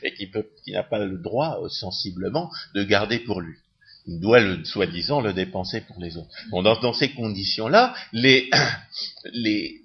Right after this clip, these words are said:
les sommes d'argent qui sont, qui sont, qui circulent et qui sont éventuellement comptabilisées par de, par des, par des, des fonctionnaires, euh, attitrés, ne représentent en rien les jugements de valeur de ceux qui agissent.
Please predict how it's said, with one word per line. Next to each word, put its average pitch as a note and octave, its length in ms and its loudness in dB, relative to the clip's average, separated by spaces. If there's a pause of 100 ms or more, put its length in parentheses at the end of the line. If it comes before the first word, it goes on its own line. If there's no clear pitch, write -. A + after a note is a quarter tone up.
(100)
les A2+ 100 -2
sommes F3+ 300 6
d'argent B2 400 4
qui - 160 -12
sont, E2+ 300 -8
qui - 120 -12
sont, - 340 -10
qui G2 120 -4
circulent A3 540 0
et A#2+ 120 0
qui - 120 -10
sont A2 180 0
éventuellement G#2 680 2
comptabilisées F2 720 -4
par F2 220 -8
de, - 100 -16 (480)
par E2+ 240 -8
des, D#2+ 320 -8
par E2 160 -8
des, D#2+ 120 -10 (100)
des E2 80 -6
fonctionnaires, F#2 800 0
euh, D#2 160 -6 (1000)
attitrés, B2 640 -4 (200)
ne D#3+ 100 4
représentent E3 640 6
en D#3+ 160 10
rien A3 340 6 (280)
les G#2+ 160 2
jugements F#2+ 360 -8
de F2 60 -12
valeur D3 300 -2
de B2+ 80 -2
ceux A#2 160 -6
qui - 180 -12
agissent. E2+ 360 -12